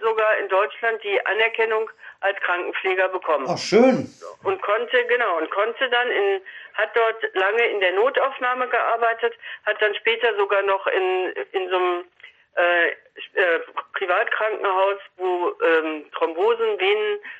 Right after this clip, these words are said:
Speaker 1: Krampfadern, äh, behandelt wurden,
Speaker 2: Ja.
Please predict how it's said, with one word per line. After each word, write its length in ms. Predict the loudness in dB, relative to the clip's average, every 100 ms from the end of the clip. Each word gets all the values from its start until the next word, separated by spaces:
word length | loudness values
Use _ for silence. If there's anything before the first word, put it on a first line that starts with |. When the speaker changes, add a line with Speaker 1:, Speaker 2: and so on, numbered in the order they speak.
| -14
Speaker 1:
Krampfadern, 880 | -6 -4 0 0 2 2 0 -2 -4 -8 _ _ -14 -2
äh, 200 | -2 0
behandelt 540 | 0 0 0 -2 0
wurden, 500 | 0 2 2 0 0
Speaker 2:
Ja. 360 | 0 2 2 0